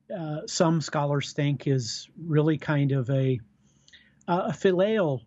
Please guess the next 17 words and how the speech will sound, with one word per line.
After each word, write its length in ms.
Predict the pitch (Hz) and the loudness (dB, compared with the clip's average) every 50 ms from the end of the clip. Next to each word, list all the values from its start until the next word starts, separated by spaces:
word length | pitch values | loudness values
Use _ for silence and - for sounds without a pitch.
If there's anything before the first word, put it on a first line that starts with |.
| _ | _
reference, 460 | - 160 151 143 - - 139 113 - - | 0 0 0 0 -2 -4 -4 -2 -2 -2
a 60 | 147 | -4
family 520 | - - 185 185 185 202 214 185 160 143 | 0 0 0 2 2 2 2 0 0 0
reference, 440 | 131 135 135 123 - - 139 - - | 0 0 -2 -2 -2 -4 -4 0 0
almost 360 | 175 180 196 196 - - - | 0 2 2 -2 -2 -2 -6
a 40 | 156 | -6
sense 340 | - - 170 160 147 - - | -2 0 0 0 0 0 -2
of 180 | 147 123 120 | -2 -2 0
dad, 460 | 117 151 143 147 160 156 143 123 110 - _ _ _ _ _ _ _ _ | 0 0 2 2 2 0 -2 -4 -8 -12 _ _ _ _ _ _ _ _
daddy. 520 | - 147 147 160 180 160 147 127 123 - _ _ _ _ _ _ _ _ _ _ _ _ _ _ _ _ _ _ | 0 2 2 2 0 -2 -4 -10 -12 -16 _ _ _ _ _ _ _ _ _ _ _ _ _ _ _ _ _ _
What 160 | _ 180 190 196 | _ 2 4 4
I 100 | 202 233 | 2 2
wanna 220 | 247 247 233 208 | 0 -2 -4 -4
tell 220 | 151 - 196 190 | -4 -2 -4 -4
people 340 | - - 196 185 175 - 196 | -2 -2 -6 -6 -4 -4 -6
who've 580 | 151 135 170 180 165 - - - - _ - - - | -4 -2 -2 -2 -2 -2 -6 -14 -20 _ -20 -12 -4
had 280 | - 180 180 175 156 | -2 -2 -2 -2 -4